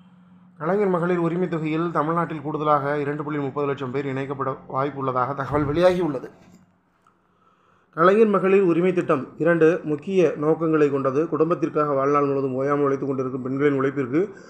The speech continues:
அங்கீகரிக்கும் முதன்மையானது என்றும், பெரும்பாலும் கணக்கில் கொள்ளப்படாத பெண்களின் உழைப்பை முறையாக அங்கீகரித்திடவே பெண்களுக்கு சொத்துரிமை வழங்கியது. கல்வி, அஹ், கல்வியிலும் வேலைவாய்ப்பிலும் உள்ளாட்சி அமைப்பிலும் இடஒதுக்கீடு அளித்து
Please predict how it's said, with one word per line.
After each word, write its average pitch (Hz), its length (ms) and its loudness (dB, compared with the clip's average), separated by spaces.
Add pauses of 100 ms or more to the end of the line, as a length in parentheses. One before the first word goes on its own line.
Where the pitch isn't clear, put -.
(300)
அங்கீகரிக்கும் 170 720 2
முதன்மையானது 135 880 0
என்றும், 139 360 -4 (560)
பெரும்பாலும் 202 640 6
கணக்கில் 170 420 2
கொள்ளப்படாத 156 520 4
பெண்களின் 143 360 0
உழைப்பை 139 340 2 (460)
முறையாக 180 580 6
அங்கீகரித்திடவே 147 720 2
பெண்களுக்கு 143 520 0 (420)
சொத்துரிமை 165 800 2
வழங்கியது. 139 560 0
கல்வி, 156 400 0
அஹ், 147 280 -2
கல்வியிலும் 147 420 0
வேலைவாய்ப்பிலும் 139 600 0
உள்ளாட்சி 151 320 -2
அமைப்பிலும் 143 380 -4
இடஒதுக்கீடு 139 580 -4 (460)
அளித்து 147 480 -2